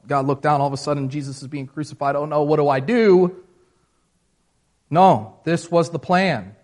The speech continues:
from the beginning. God determined to do this. Theologians have recognized this and said these things about the death of Christ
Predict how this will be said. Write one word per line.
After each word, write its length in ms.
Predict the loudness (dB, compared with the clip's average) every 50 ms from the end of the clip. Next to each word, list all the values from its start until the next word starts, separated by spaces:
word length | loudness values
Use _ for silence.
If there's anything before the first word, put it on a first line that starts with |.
| _ _ _ _ _ _ _
from 540 | _ _ -4 0 2 4 4 2 2 0 -4
the 80 | -4
beginning. 500 | -4 -4 -2 0 2 2 2 0 -2 -6 -12 _ _ _ _ _ _ _ _ _ _ _ _
God 240 | 0 4 4 4 2
determined 540 | 0 -4 -2 0 2 2 4 2 2 0 -4
to 80 | -6
do 220 | -4 -2 0 2 2
this. 540 | 2 0 0 -2 -8 -18 -20 -20 -20 _ _ _ _ _ _ _ _ _ _ _ _ _ _ _ _ _ _ _ _ _ _ _ _ _ _ _ _ _ _ _ _ _ _ _ _ _ _ _ _ _ _ _ _ _ _ _ _ _ _ _ _ _ _ _ _ _ _ _ _ _ _ _ _ _ _ _
Theologians 580 | 0 2 4 6 6 6 4 2 0 -2 -2 -2
have 180 | -2 -2 0
recognized 600 | -2 -2 -4 -4 -6 -4 0 0 0 0 -2 -2
this 220 | -2 -2 -2 -2 -4
and 100 | -6 -4
said 240 | -2 -2 -2 -2
these 220 | -2 -6 -6 -6 -6
things 360 | -6 -6 -4 -4 -6 -8 -8 -12
about 580 | -8 0 2 4 6 6 4 2 0 -10 _ _ _ _ _ _ _ -12
the 80 | -8
death 340 | -2 2 4 4 4 2 0
of 140 | -6 -12 -10
Christ 600 | -4 0 2 2 2 2 0 -4 -10 -18 -20 -20